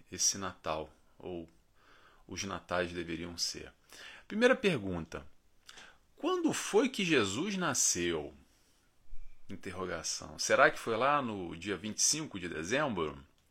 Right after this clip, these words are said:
Essa é uma boa pergunta, é uma questão histórica, é algo muito controverso dentro da teologia dos estu-,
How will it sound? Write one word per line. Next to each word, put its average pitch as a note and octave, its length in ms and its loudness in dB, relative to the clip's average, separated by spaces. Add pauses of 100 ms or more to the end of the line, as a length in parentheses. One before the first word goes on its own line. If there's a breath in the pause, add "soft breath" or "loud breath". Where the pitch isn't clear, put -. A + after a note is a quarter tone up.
(1300 loud breath)
Essa D#3+ 280 6
é F3 40 0
uma D3+ 140 0
boa A#2 220 -2
pergunta, C3+ 640 -4
é - 20 -2
uma G2+ 140 -2
questão - 380 -4
histórica, F2+ 960 -4
é F#2 200 0
algo F#2 640 0 (540 loud breath)
muito C#3+ 340 -8
controverso G2+ 960 -2
dentro G2+ 400 -8
da F2+ 160 -4
teologia F#2+ 880 -8
dos F2 240 -10
estu-, - 320 -6